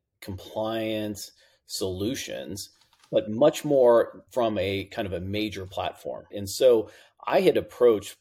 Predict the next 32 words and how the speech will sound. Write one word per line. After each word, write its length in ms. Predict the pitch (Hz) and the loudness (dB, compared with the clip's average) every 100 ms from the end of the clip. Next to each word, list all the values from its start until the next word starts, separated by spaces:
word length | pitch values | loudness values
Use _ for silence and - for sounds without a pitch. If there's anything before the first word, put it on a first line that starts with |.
| - | -6
Paul 280 | 131 127 101 | 2 2 2
McNulty 760 | 95 95 135 - 90 87 82 92 | -4 0 0 -2 -6 -6 -8 -10
when 160 | 98 | -8
he 120 | 95 120 | -8 -8
was 160 | 101 | -10
chair 540 | - - 107 104 104 90 | -8 -2 0 2 2 0
of 180 | 92 | -2
the 60 | 95 | -6
government 320 | 101 101 87 | -6 -6 -8
investigations 720 | 82 90 - 80 87 98 85 - | -4 -6 -6 -10 -10 -10 -14 -8
practice 500 | 85 82 80 98 - | -4 -4 -6 -12 -12
at 140 | 82 | -8
Baker 240 | 90 92 | -8 -8
and 120 | 85 73 | -14 -14
McKinsey. 560 | - 147 113 60 60 - | -10 -8 -8 -10 -12 -8
And 140 | 101 | -2
Baker 200 | 127 127 | -2 0
McKinsey 500 | 110 104 107 101 98 | -6 -6 -6 -6 -10
is 120 | 95 | -10
a 80 | 85 92 | -10 -10
major 360 | 101 110 101 95 | -6 -6 -6 -10
global 440 | 92 90 98 98 | -6 -4 -4 -4
law 240 | 90 92 95 | -4 -4 -6
firm 480 | - 92 87 87 80 | -8 -10 -8 -10 -10
with 240 | 82 - - | -12 -14 -4
offices 500 | 92 98 - 82 85 _ | -4 -2 -6 -14 -14 _
r-, 80 | 107 101 | -10 -4
literally 400 | 131 123 98 87 | -2 0 -2 -2
all 240 | 85 90 | -2 -2
over 160 | 101 92 | -6 -10
the 100 | 85 | -12
world. 460 | 92 110 82 82 | -4 -2 -2 -4